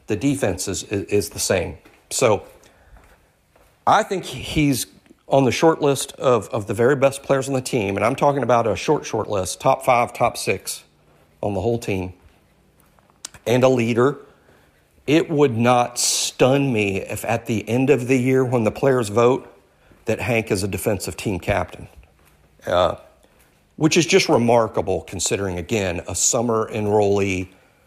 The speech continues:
who spent his first two years playing for another team in the S E C. So, yeah, Moody could have handled it. With Moody, we would have been fine.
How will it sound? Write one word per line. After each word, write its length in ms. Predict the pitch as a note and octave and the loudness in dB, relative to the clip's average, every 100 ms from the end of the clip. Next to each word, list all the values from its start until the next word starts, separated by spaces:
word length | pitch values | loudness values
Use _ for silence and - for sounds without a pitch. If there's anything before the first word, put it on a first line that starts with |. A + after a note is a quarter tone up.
| _ _ | _ _
who 100 | - | -4
spent 280 | A2 - A2 | -4 0 0
his 120 | G#2+ | 0
first 300 | G2+ A2 F#2 | -2 -2 -2
two 160 | - A#2 | -4 -4
years 280 | G2+ G2+ F#2 | -2 -2 -4
playing 380 | - G#2+ G2 E2+ | -2 -2 0 -2
for 160 | - | -2
another 240 | G2+ G2+ F#2+ | 0 0 -2
team 280 | - G#2+ | -4 -4
in 60 | F#2+ | -2
the 140 | F2+ | -2
S 180 | F2 E2 | -2 -2
E 60 | G2 | -8
C. 320 | - E2+ - - _ _ - | -6 -6 -8 -16 _ _ -10
So, 360 | - G#2 F#2 - _ _ _ - - - _ _ _ - _ _ _ - | 0 2 0 -4 _ _ _ -20 -20 -20 _ _ _ -20 _ _ _ 2
yeah, 200 | D#3+ A#2 | 4 4
Moody 320 | A#2 A3 G#3+ | 2 0 0
could 140 | - | 0
have 80 | D3+ | 0
handled 340 | D#3+ D#3+ E3 E3+ | 2 0 2 0
it. 200 | D3+ - | 0 -4
With 160 | - A#2+ | -6 -2
Moody, 340 | C3+ F3 F3 | 2 2 2
we 180 | C3 F3 | 0 2
would 100 | F#3 | 2
have 80 | A#2 | 2
been 160 | B2 | 0
fine. 540 | G2+ - A#2 G2 - | 0 0 2 2 -4